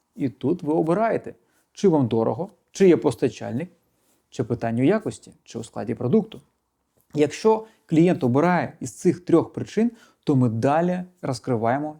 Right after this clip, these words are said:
ці причини. Якщо ви, а, або якщо клієнт каже: «Нам не актуально», ми повторно розкриваємо, що таке не актуально.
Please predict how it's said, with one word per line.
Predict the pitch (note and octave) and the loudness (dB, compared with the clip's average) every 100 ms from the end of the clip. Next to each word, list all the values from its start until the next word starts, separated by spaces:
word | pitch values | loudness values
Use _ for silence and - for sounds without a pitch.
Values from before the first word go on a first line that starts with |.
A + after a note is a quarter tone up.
| - | -16
ці | - B2 | -8 -8
причини. | B2 A2+ - A2+ G#2 _ _ _ _ _ _ _ _ - | -6 -10 -10 -12 -14 _ _ _ _ _ _ _ _ 2
Якщо | D3 D#3 - C#4+ D4+ - _ _ - F#3+ - | 4 4 4 4 2 -6 _ _ -20 -16 -2
ви, | C#3 F3+ F3+ | 2 4 2
а, | - D3+ D#3 - | 0 2 2 0
або | D#3 D#3+ | 2 6
якщо | F#3+ F#3 - F#3 | 4 2 0 0
клієнт | - D#3 E3 D3+ | 2 4 4 2
каже: | - D3+ C3+ C3 - - | 0 0 0 -6 -8 -4
«Нам | E3 E3 D3 | 2 2 4
не | B2+ | 2
актуально», | A#2 - A#2+ A#2 C3 G#3+ B3 _ | 0 0 2 4 2 -2 -8 _
ми | C3 C3 | -2 -2
повторно | - A#2+ - C#3+ D#3+ F3+ | -2 -10 0 2 2 2
розкриваємо, | E3+ - A#2+ A2 A2 C3+ F3 _ | 0 -2 -2 -2 -2 -2 -6 _
що | - - - A2+ | -20 -16 -10 -8
таке | A2+ A2+ A#2 A2 | -8 -12 -10 -8
не | A2 | -8
актуально. | A2 - D3 D#3+ A2 | -10 -4 -2 -2 -4